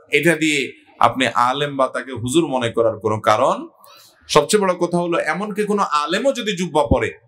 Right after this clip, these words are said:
সেই জুব্বা যদি টাকনুর নিচে চলে যায়, তো সেটা হারাম হবে, সেটা হালাল হবে। "মা আসফালা মিনাল কাবাইনি ফাফিন্নার", টাকনুর নিচে যা গেল, সেটা জাহান্নামে যাবে।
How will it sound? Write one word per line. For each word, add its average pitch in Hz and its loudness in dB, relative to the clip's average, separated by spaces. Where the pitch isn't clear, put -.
সেই 208 2
জুব্বা 208 0
যদি 196 -4
টাকনুর 185 -2
নিচে 202 2
চলে 165 2
যায়, 139 0
তো 131 -4
সেটা 123 2
হারাম 131 2
হবে, 120 0
সেটা 104 -6
হালাল 95 -4
হবে। 170 0
"মা 131 8
আসফালা 127 2
মিনাল 110 -8
কাবাইনি 117 -2
ফাফিন্নার", 113 4
টাকনুর 170 4
নিচে 156 2
যা 120 2
গেল, 113 -2
সেটা 123 -2
জাহান্নামে 104 -2
যাবে। 95 0